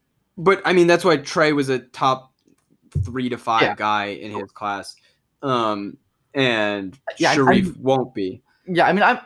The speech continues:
Speaker 2: I'm somewhat receptive to the idea of Sharif as, like, Trae lightish kind of. Um, I
Speaker 1: Yeah,
Speaker 2: mean,
Speaker 1: I mean, he's
Speaker 2: like,
Speaker 1: very
Speaker 2: it, it
Speaker 1: different.
Speaker 2: makes
Speaker 1: He's,
Speaker 2: sense.
Speaker 1: he's very different. It's
Speaker 2: Yeah.
Speaker 1: just, like,
Speaker 2: Conceptually, like, small guards with special
Speaker 1: Yeah, I'm
Speaker 2: offensive skills.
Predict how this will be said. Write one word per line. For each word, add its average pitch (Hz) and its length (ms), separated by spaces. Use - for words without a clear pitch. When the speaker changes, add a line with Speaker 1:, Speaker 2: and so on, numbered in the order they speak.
Speaker 2:
I'm 247 220
somewhat 151 280
receptive 127 640
to 127 80
the 123 80
idea 120 260
of 117 80
Sharif 123 320
as, 113 140
like, 113 260
Trae 123 340
lightish 120 600
kind 120 200
of. 117 260
Um, 101 420
I - 180
Speaker 1:
Yeah, 220 220
Speaker 2:
mean, 185 100
Speaker 1:
I 233 80
mean, 247 140
he's 254 100
Speaker 2:
like, 170 60
Speaker 1:
very 240 160
Speaker 2:
it, - 20
it - 40
Speaker 1:
different. - 180
Speaker 2:
makes 294 180
Speaker 1:
He's, - 140
Speaker 2:
sense. - 420
Speaker 1:
he's 190 180
very 196 300
different. 135 380
It's 143 120
Speaker 2:
Yeah. - 60
Speaker 1:
just, 175 180
like, 143 360
Speaker 2:
Conceptually, 127 840
like, 117 180
small 131 440
guards 117 760
with 120 160
special 147 220
Speaker 1:
Yeah, 120 240
I'm 175 120
Speaker 2:
offensive - 200
skills. 107 760